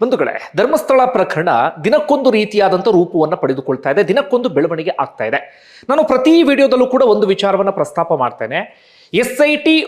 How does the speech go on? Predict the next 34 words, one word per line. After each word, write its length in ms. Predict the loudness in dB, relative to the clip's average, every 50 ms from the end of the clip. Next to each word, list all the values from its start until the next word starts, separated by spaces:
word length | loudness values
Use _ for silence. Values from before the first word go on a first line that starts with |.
| 2 2
ವರದಿ 360 | 4 4 2 2 2 0 0
ಬರುವವರೆಗೂ 580 | 2 2 2 4 2 2 2 2 2 2 2
ಕೂಡ 220 | 0 2 2 2 2 2 0 0 -2 -2
ಎಲ್ಲವೂ 520 | 0 2 2 4 4 2 4 2 2 2
ಊಹಾಪೋಹ, 680 | 2 2 2 4 4 2 2 0 2 2 2 2 2 2 0 2 2
ಅಂತೆ 260 | 0 0 0 -2 -4
ಕಂತೆ 340 | -2 -2 -2 -2 0 -2 -2
ಅಷ್ಟೇ. 500 | -2 -2 -2 -2 -2 -2 -2 -4 -10 -6 -4
ಯಾಕಂದ್ರೆ 320 | -2 0 0 0 0 0
ಎಸ್ 320 | 0 0 -2 -2 -2 -2 0
ಐ 120 | 0 0
ಟಿ 180 | 0 0 0 2
ವರದಿ 680 | 4 4 4 2 2 2 2 0 2 2 0 -2 -2
ಬರುವವರೆಗೆ 1040 | 0 0 2 2 2 2 2 2 2 2 2 2 0 0 -2 -2 -2 -4 -6 -12 -20 _ _ _ _ _ _ -2
ದಿನಕ್ಕೊಂದು 480 | 0 2 2 2 2 2 0 2 2 2
ರೀತಿಯಾದಂಥ 560 | 2 2 0 0 0 0 2 2 2 2 0
ಬೆಳವಣಿಗೆ 480 | 0 2 2 2 2 2 0 0 0 0
ಆಗಿ 180 | 0 0 0
ಅದು 100 | -2 -2
ಯಾವ 380 | 0 0 0 2 2 2 2 2
ರೂಪವನ್ನ 420 | 2 2 0 0 0 0 0 2
ಬೇಕಾದ್ರೂ 380 | 2 0 0 0 0 -2 -2 -2
ಪಡೆದುಕೊಳ್ಬಹುದು. 760 | -2 -4 -6 -4 -4 -4 -4 -2 -4 -2 -2 -2 -2 -4 -12 -20 _ -12 _ -2
ಇವತ್ತು 280 | -2 -2 0 0 0
ಯಾವುದೋ 240 | 0 2 4 2 2
ಸುಳಿವು 300 | 2 2 2 2 2 2
ಸಿಕ್ಕಾಗ 420 | 0 0 -2 -2 0 0 2 2 2 2 2 2 2
ಎಸ್ 240 | 0 0 0 0 -2
ಐ 80 | 0
ಟಿ 100 | 0 -2
ತನಿಖೆ 300 | -2 0 -2 0 0 -2
ಆ 220 | 0 2 2 2 2
ಹಾದಿಯಲ್ಲಿ 420 | 2 0 0 2 2 0 0 2
ಹೋಗ್ಬೋದು, 500 | 0 0 0 2 2 2 2 0 -4 -6